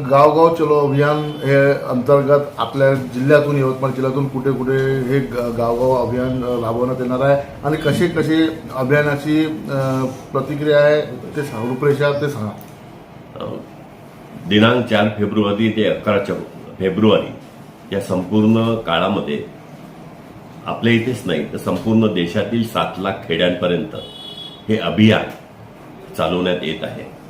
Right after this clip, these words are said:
Speaker 2: अकरा तारखेला पंडित दीनदयाल उपाध्याय ज्यांनी अंत्योदयाचा विचार हा पक्षाला दिला आणि जे देशाचे पंतप्रधान नरेंद्र मोदी यांच्या नेतृत्वात डबल इंजिनचं सरकार राबवत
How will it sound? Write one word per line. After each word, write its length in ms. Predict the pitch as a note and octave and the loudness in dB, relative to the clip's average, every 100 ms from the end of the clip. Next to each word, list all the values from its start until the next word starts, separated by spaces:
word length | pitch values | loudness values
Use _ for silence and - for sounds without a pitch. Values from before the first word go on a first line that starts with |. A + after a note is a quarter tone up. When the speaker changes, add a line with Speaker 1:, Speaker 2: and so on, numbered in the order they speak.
| - - - | -20 -20 -16
Speaker 2:
अकरा 300 | - - G#2+ | -8 0 0
तारखेला 560 | G#2+ G2+ - G#2+ A2+ - - - - - | 2 0 0 0 0 -2 -10 -18 -16 -6
पंडित 240 | G2 G2+ | -4 -2
दीनदयाल 540 | F2 G2 G2 G2 G2+ G2+ | -2 -2 0 2 2 2
उपाध्याय 560 | - F#2 - F2+ - - - - - - | 0 0 0 -2 -2 -8 -18 -20 -20 -8
ज्यांनी 280 | E2 F#2+ F#2 | -4 -2 -2
अंत्योदयाचा 680 | E2 E2+ F#2 F2+ F2 E2 F#2+ | -2 -2 -2 0 -2 -2 -4
विचार 400 | E2+ - F2+ D2+ - - - - - - - | -4 -2 -2 -2 -6 -16 -20 -20 -20 -20 -14
हा 300 | E2+ D#2+ D#2+ - - - - - - - - | -4 -2 -2 -4 -12 -20 -20 -20 -20 -20 -12
पक्षाला 400 | E2 - G2 F#2 | -12 -6 -2 -2
दिला 460 | E2+ C3+ F3 D3+ - - - - | -2 -2 -2 -2 -4 -14 -20 -14
आणि 180 | D#2 F2 | -8 -6
जे 260 | F2+ B2 - | -4 -4 -4
देशाचे 400 | F2 E2+ F#2 F2+ | -4 -2 -2 -4
पंतप्रधान 580 | F2+ E2+ E2 E2+ F2 F2+ | -6 -6 -6 -4 -2 -2
नरेंद्र 360 | F2 F2 E2+ E2+ | -2 -2 -4 -2
मोदी 360 | E2+ F2+ E2+ - - - - - | -4 -4 -6 -8 -18 -20 -20 -10
यांच्या 300 | E2+ E2 - | -8 -4 -4
नेतृत्वात 580 | E2+ D#2+ G2+ F#2+ D#2 - - - - | -4 -4 -4 -6 -6 -8 -10 -18 -10
डबल 240 | D#2+ D#2+ E2+ | -6 -4 -4
इंजिनचं 420 | E2 D#2+ D#2+ F#2 | -4 -6 -6 -8
सरकार 440 | - - F2 D#2+ D2+ | -8 -8 -6 -6 -6
राबवत 280 | E2 F#2 | -6 -6